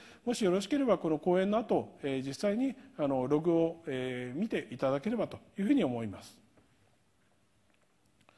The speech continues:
はい。で、えー、次にインテリジェントなホワイトリスト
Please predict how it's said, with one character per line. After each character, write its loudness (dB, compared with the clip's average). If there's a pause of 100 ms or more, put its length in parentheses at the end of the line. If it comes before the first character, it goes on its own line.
(580)
は -14
い。 -14 (680)
で、 -2
え 0
ー、 -2
次 -2
に -2 (140)
イ 2
ン 2
テ 0
リ 0
ジ 0
ェ 0
ン -4
ト -2
な 2
ホ 0
ワ 4
イ 0
ト 0
リ 0
ス -10
ト -18